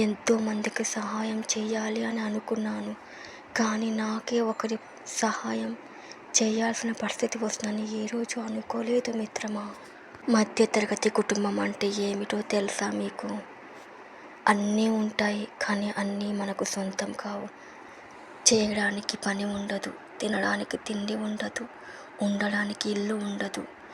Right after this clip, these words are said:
కలలు మాత్రమే, కేవలం కలలుగానే ఉండిపోతాయి. ఎంత నిజం చేసుకోవాలన్నా అవి నిజం కావు. కేవలం కన్నీళ్ళే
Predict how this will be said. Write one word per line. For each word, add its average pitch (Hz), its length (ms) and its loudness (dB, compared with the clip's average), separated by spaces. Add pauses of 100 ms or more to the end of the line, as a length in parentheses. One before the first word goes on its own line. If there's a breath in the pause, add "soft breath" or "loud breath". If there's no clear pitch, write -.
(280 loud breath)
కలలు 214 380 6
మాత్రమే, 202 600 -2 (440)
కేవలం 202 480 0 (280)
కలలుగానే 208 600 0
ఉండిపోతాయి. 208 800 -4 (640 loud breath)
ఎంత 220 360 0
నిజం 214 380 2
చేసుకోవాలన్నా 208 920 -2 (400)
అవి 202 220 2
నిజం 208 340 0 (120)
కావు. 214 380 -4 (420)
కేవలం 220 520 0 (720 loud breath)
కన్నీళ్ళే 226 640 2